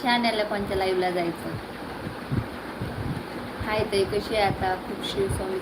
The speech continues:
समर्थ. बरोबर ताई. मग म्हणजे आपण किती रिकामचोट, दुसऱ्यांच्या लाईव्हला येऊन, येऊन दुसऱ्यांना मूर्ख म्हणतो, मग आपण किती मूर्ख? ताई, मला स्किनबद्दल बोलायचं आहे. माझी स्किन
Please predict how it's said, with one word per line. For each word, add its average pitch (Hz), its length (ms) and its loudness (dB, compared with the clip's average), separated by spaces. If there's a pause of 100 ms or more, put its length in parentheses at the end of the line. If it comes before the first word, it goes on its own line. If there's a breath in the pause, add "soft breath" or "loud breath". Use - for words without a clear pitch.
समर्थ. 359 380 -2 (500)
बरोबर 190 320 2
ताई. - 220 -2 (120)
मग 226 280 2 (1200)
म्हणजे 202 180 2
आपण 208 340 6
किती 277 220 -2
रिकामचोट, 233 680 2
दुसऱ्यांच्या 214 480 0
लाईव्हला 202 320 6
येऊन, 196 440 4
येऊन 190 240 6
दुसऱ्यांना 196 440 2
मूर्ख 190 300 -2
म्हणतो, 175 360 -2
मग 175 180 -2
आपण 208 300 2
किती 214 260 0 (200)
मूर्ख? 196 320 0 (2000)
ताई, 208 160 4
मला 202 480 4 (440)
स्किनबद्दल 208 800 0
बोलायचं 185 540 2
आहे. 196 260 4 (300)
माझी 185 500 -4
स्किन 214 440 0